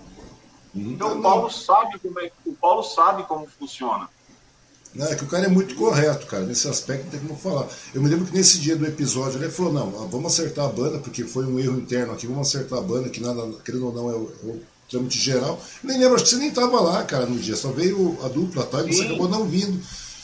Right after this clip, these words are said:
Speaker 1: E daí,
Speaker 2: É,
Speaker 1: no fi-,
Speaker 2: porque,
Speaker 1: no final,
Speaker 2: porque
Speaker 1: acabou
Speaker 2: assim
Speaker 1: fa-,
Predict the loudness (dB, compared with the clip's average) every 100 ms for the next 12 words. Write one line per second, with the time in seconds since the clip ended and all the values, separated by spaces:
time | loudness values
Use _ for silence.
0 | -20 -8 -2 2 4 6 6 4 2 0
1 | 0 -4 -8 _ _ _ -4 -4 0 2
2 | 2 2 2 2 2 0 0